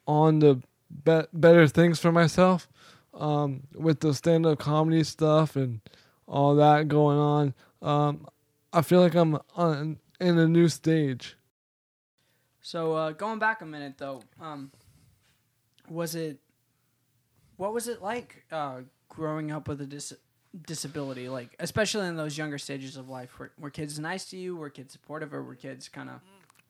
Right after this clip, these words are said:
Speaker 1: Um, it was a mix. I think mo-, um, most people were nice to me. Um, some people were kinda, like, scared, I guess you could say. Um,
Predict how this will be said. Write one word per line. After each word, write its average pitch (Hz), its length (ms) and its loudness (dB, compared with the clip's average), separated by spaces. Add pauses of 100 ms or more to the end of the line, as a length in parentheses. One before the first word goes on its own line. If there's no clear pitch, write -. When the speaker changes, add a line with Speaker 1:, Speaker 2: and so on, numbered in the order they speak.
(120)
Speaker 1:
Um, 185 340 4 (100)
it 196 60 -8
was 214 160 2
a 196 80 6
mix. 175 380 2
I 160 160 0
think 185 280 2
mo-, 156 440 -8 (160)
um, 151 500 -2 (340)
most 202 300 6
people 208 880 0
were 165 220 0
nice 160 320 0
to 165 120 -6
me. 165 300 -2 (320)
Um, 151 340 -4
some 180 400 -2
people 170 640 -2 (520)
were 156 180 -6
kinda, 170 340 0
like, 151 260 0 (1040)
scared, 180 520 2
I 196 140 4
guess 202 460 2
you - 60 -20
could 196 220 0
say. 202 440 4
Um, 160 540 -2